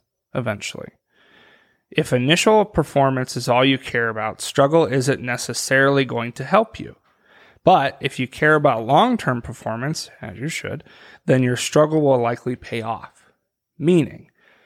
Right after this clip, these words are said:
if you've been in the trenches, grinding on a business for ten years, and it finally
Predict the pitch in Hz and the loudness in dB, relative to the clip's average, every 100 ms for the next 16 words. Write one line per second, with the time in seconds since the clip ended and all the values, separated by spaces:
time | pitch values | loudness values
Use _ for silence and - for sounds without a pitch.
0 | _ _ - 123 185 180 170 170 147 - | _ _ -6 -2 2 2 2 2 0 0
1 | 143 127 - 80 139 - _ _ - 113 | 0 0 -6 -10 -12 -14 _ _ -10 -4
2 | 131 165 160 156 147 151 135 135 123 104 | 0 2 4 4 4 4 4 2 0 -10
3 | - 107 - - 139 135 123 117 90 139 | -10 -12 -8 -2 -2 -2 -4 -6 -6 -12
4 | - - _ _ _ _ _ _ 127 123 | -14 -20 _ _ _ _ _ _ -6 -6
5 | - - 139 156 143 131 | -6 -4 0 2 0 -2